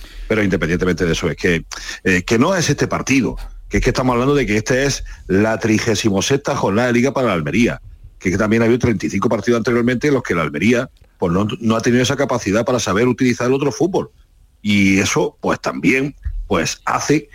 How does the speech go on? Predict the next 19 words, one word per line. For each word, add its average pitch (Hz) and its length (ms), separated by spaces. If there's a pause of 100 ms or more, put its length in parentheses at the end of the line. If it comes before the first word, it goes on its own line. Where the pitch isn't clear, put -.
que 82 140
ganes 147 380
o - 100
pierdes 120 320
puntos. 175 400 (260)
Y 92 100
hoy, 113 380
pues, 85 320 (360)
no 147 120
te 185 120
digo 165 160
que 139 40
la 127 60
Almería 113 260
lo 113 100
mismo 110 280
hoy 113 140
hubiera 107 160
empatado 101 560